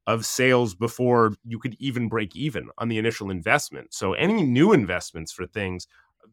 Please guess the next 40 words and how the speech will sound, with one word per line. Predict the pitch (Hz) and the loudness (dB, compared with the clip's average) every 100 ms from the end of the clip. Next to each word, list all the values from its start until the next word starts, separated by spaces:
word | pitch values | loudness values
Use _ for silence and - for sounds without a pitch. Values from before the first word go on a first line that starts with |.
| 107 | _
that, | 123 98 90 | 0 0 0
that | 104 | -4
people | 87 120 | -4 -2
are | 117 | -2
trying | - 113 | 0 -2
to | 101 | -2
do, | 107 | -4
new | 101 113 165 | -2 0 0
developments, | 120 98 90 87 92 - | 2 2 0 -2 -6 -6
they're | - 127 | -2 0
saying | 131 139 135 117 | 0 0 2 0
that | 101 - | -2 0
they, | 113 117 113 113 _ _ _ | 4 4 2 -2 _ _ _
in | 104 | 0
order | 131 147 | 4 4
to | 120 | 4
make | 113 131 - | 2 2 2
that | 113 107 _ | -2 -2 _
make | 110 113 117 | -8 -6 -6
sense | - - 127 110 - - - | -8 -4 -2 -2 -6 -14 -6
from | 113 | -4
a | 104 | -2
financial | 110 101 107 117 - 90 85 - _ | -2 -2 0 -2 -4 -8 -8 -12 _
perspective, | - 92 139 170 - 95 - _ _ | -16 -4 0 0 0 -4 -4 _ _
they're | - 123 | -2 2
saying | 151 139 | 4 4
that | 113 | 4
they | 107 | 2
plan | - 131 139 135 | 0 0 4 4
on | 120 | 4
continuing | 113 101 123 120 110 | 0 -6 -6 -6 -6
to | 107 98 | -6 -6
extract, | 85 - - | -6 -12 -4
you | 110 | 0
know, | 95 85 80 _ - | 0 0 -6 _ -10
either | 73 | -8
liquid | 78 92 107 | -8 -8 -4
natural | 92 90 - 87 | -2 -2 -4 -2
gas | 127 127 113 113 - - | 2 4 2 0 -6 -12
or | 80 | -10